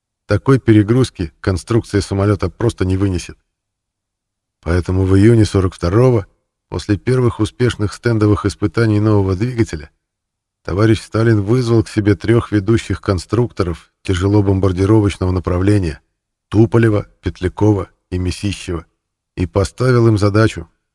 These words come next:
в течение одного года необходимо сконструировать дальний тяжёлый бомбардировщик нового типа, приспособленный для крупносерийного производства.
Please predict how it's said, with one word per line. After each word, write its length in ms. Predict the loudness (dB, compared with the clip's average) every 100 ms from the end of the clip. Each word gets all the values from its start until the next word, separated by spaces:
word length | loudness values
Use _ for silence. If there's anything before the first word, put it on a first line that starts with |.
| _ _ _ _
в 60 | -10
течение 440 | -4 0 2 2
одного 460 | 2 2 2 2 0
года 360 | 0 0 0
необходимо 600 | 0 -2 -2 -2 0 -2
сконструировать 880 | -4 -4 -6 -2 0 2 2 0 0
дальний 360 | 0 2 0 0
тяжёлый 400 | -2 2 2 2
бомбардировщик 760 | 0 0 0 2 2 0 -6
нового 320 | 0 2 2 -2
типа, 360 | -4 -6 -8 _ _
приспособленный 880 | -6 -6 -4 -6 -2 -2 0 2 2
для 140 | 0
крупносерийного 760 | 0 -2 -2 -2 0 0 0 -2
производства. 640 | -4 -4 -2 -4 -8 -20